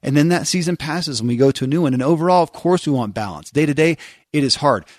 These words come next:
But right now, we're talking about success principles so that daily there are deposits and progress in our personal life, individually, me and me alone. There's progress in my life, progress in my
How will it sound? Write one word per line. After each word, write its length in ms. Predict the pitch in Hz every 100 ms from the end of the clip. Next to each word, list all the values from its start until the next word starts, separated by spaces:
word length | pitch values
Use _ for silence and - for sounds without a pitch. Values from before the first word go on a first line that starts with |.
| _
But 120 | 139
right 200 | 120 156
now, 160 | 123 151
we're 120 | 147
talking 420 | - - 151 131
about 300 | 120 113 104
success 680 | - - - - - 135 139
principles 580 | - - 143 143 - 101
so 360 | - - 156 165
that 300 | 156 127 107
daily 440 | 127 151 143 95
there 380 | 87 123 139 151
are 180 | 120 107
deposits 800 | 95 95 - 139 151 160 175 -
and 220 | 117 104 -
progress 760 | - 135 143 107 69 - - - - _ _ -
in 240 | 139 160 -
our 340 | 101 76 71 _ -
personal 460 | - 143 - 139
life, 420 | 131 139 - _ _ _ _ _ _ _ _ -
individually, 800 | 139 131 135 147 113 71 - _ _ _ _ -
me 240 | 110 139
and 100 | 151
me 120 | 147 139
alone. 260 | 131 131
There's 180 | 95 87 _ _ _ _
progress 440 | - 151 165 117 90
in 160 | 101
my 220 | 104 120 131
life, 340 | 131 127 87 _ _ _ -
progress 300 | 139 151 151
in 80 | 156
my 200 | 143